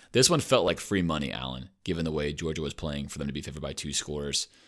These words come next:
Uh, A and M easily inside that point spread. Do you think that U G A has enough to be able to make any kind of noise against L S U and then in a playoff? Or is this just sort of what they are,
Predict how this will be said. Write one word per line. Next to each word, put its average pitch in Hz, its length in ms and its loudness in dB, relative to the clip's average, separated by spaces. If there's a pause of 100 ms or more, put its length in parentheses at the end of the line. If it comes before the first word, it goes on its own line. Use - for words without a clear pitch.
(220)
Uh, 76 200 -2
A 92 180 8
and 87 80 6
M 85 120 2
easily 87 580 2
inside 69 680 0 (420)
that 69 220 -4
point 80 220 0
spread. 78 420 0 (560)
Do 151 160 0
you - 100 4
think 170 380 0
that 180 140 4
U 104 240 2
G 90 340 2
A 78 400 2 (380)
has 87 260 2
enough 78 680 -4 (640)
to 87 140 -2
be 80 220 2
able 78 160 -2
to 80 120 -6
make 78 320 -2
any 85 220 2
kind 80 240 -2
of 69 140 -6
noise 67 580 -2 (160)
against 78 380 0
L 80 140 0
S 78 200 2
U 78 240 -2
and 69 100 -4
then 73 120 -4
in 73 80 -4
a 69 40 -6
playoff? 87 480 0
Or 85 200 0
is 82 200 0
this 104 220 6
just - 220 6
sort 110 200 4
of 95 140 0
what 82 160 2
they 73 180 2
are, 64 300 -4